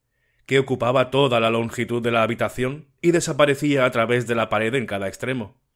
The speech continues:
Tenía la misma longitud que la nave. Gerrod sabía poquísimo sobre el grueso tubo de metal excepto que se llamaba microvac, que uno le hacía preguntas si lo deseaba,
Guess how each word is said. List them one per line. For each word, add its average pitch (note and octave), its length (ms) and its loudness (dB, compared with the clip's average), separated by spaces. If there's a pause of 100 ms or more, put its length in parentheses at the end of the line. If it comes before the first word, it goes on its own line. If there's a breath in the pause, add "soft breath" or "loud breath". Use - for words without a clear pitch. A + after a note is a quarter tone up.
(960)
Tenía A2 400 -2
la B2+ 140 0
misma A#2 400 -2
longitud A#2 540 -4
que A2 120 -4
la G2+ 100 -2
nave. A2+ 360 -6 (1800)
Gerrod D3 600 4 (160)
sabía A#2 480 2
poquísimo B2 520 -2
sobre B2 240 0
el A2+ 80 -2
grueso B2+ 360 0
tubo B2+ 320 2
de A#2+ 100 2
metal A#2+ 400 0
excepto B2 540 -2
que A#2+ 100 -4
se C#3 140 -4
llamaba A2+ 400 0
microvac, A2 760 -4 (840)
que C#3+ 140 2
uno D3 360 4
le B2 120 4
hacía B2 300 0
preguntas B2 560 0
si D#3+ 100 -2
lo A2+ 120 0
deseaba, A2+ 560 -6